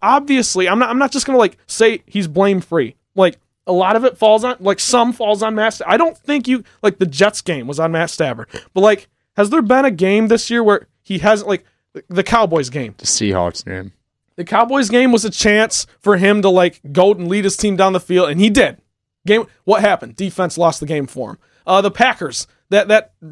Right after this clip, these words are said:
Speaker 1: d-, that game, you jump out to the big lead, Packers start to come back a little bit, they cut to within ten. What does Stafford do? He goes down, gets you a touchdown, you're up seventeen again, game's over, right? Like, these are things that are happening. The San Francisco game,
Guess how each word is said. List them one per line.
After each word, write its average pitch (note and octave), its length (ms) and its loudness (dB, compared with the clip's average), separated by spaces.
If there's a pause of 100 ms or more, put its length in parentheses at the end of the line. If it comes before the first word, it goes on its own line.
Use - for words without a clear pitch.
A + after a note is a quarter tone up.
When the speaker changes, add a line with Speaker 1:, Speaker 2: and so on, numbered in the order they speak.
(220)
Speaker 1:
d-, G3+ 180 0
that F3 480 -4
game, G#3 220 0
you F3+ 140 -6
jump G#3 260 0
out A3 120 2
to - 60 -10
the F#3+ 80 -2
big G3 220 0
lead, G3+ 300 -2
Packers F#3+ 300 -2
start G3 180 -4
to - 60 -20
come F#3 140 -4
back F#3 240 2
a E3 40 -12
little F3+ 180 -2
bit, F3+ 240 0 (160)
they F3 100 -2
cut G3+ 220 -2
to - 60 -10
within F#3+ 260 -2
ten. F#3+ 240 0
What F3 80 2
does G3+ 140 0
Stafford G3 360 0
do? E3 140 -4
He C#3+ 80 -8
goes F3 280 0
down, F3+ 320 0
gets E3+ 200 0
you F3+ 80 -2
a - 20 -6
touchdown, E3 480 -2
you're D3+ 100 0
up D3 100 -2
seventeen E3+ 420 -2
again, D3+ 200 -4
game's D#3 300 -2
over, D#3+ 320 0 (320)
right? E3 300 2 (240)
Like, F3 240 -2 (220)
these F#3+ 160 -6
are G#3 60 -2
things A3 280 -2
that G#3 80 2
are G3+ 80 4
happening. G3+ 320 0
The G3+ 60 -2
San C4 240 0
Francisco C4 560 0
game, F3+ 300 -2